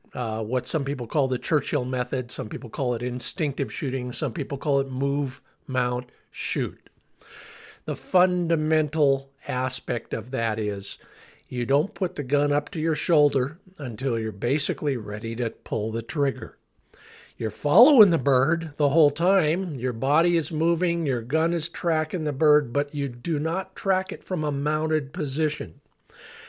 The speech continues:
The only time you mount the gun is when you're about to pull the trigger. That way your eyes, your hands, your arms, your hips, and your head are all moving in the right direction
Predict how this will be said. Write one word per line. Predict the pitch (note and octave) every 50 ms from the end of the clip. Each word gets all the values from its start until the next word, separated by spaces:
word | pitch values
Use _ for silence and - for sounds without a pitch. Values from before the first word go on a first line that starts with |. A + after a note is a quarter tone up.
| - - - - _ _
The | A2 G#2+
only | A2+ C3+ D3
time | D3 E3+ F3 F#3 F3+ F#3
you | F#3 F3+
mount | F3+ G3 G3 G3 G3+ -
the | - G#3+
gun | G3+ G#3+ G3+ F3+ F3 F3 F3+
is | F3+ E3 D3 C3+ C#3+
when | C3+ D3 D3 C#3+ C#3
you're | C#3 B2+ A#2+ A#2
about | G#2+ G#2 A#2 A#2+ A2+ B2 B2 - -
to | - D#3+
pull | C#3+ - D#3+ D#3 C#3+ C#3+
the | B2+ C#3
trigger. | C#3 - - D3 D3 A2+ A2 F#2 D2+ - _ _ _ _ _ _ _ - - - - - _ _
That | G3+ F3
way | E3 D3
your | C3 A2+ A2+
eyes, | A2 A#2+ B2+ C#3+ D#3 E3 E3 C#3 -
your | D#3 B2+
hands, | A2 C#3 D#3+ D3 D3 D3+ D3 C#3 B2
your | B2+ B2 B2+
arms, | C#3+ D#3+ F3 F#3 F3 D3
your | E3+ D#3 C3
hips, | D3 F#3 - - -
and | G#3+ G#3
your | G#3+ G3
head | F3 F#3 F3+ D#3 C#3 C3 A#2+ A2+ B2+ C#3+ - _ _ _ _ _ _ _ _ - - - _ -
are | C#3 B2+ A#2+
all | A#2+ C3+ C#3 C#3+ D3+ D#3
moving | D3+ D#3 D#3+ D#3+ C#3+ D3+ C#3+
in | C3+ B2+
the | A#2+ A2
right | A2 A#2 B2+ C#3 C#3
direction | - D3 B2 B2 A#2+ A#2 - - C#3+ A#2+ B2 C3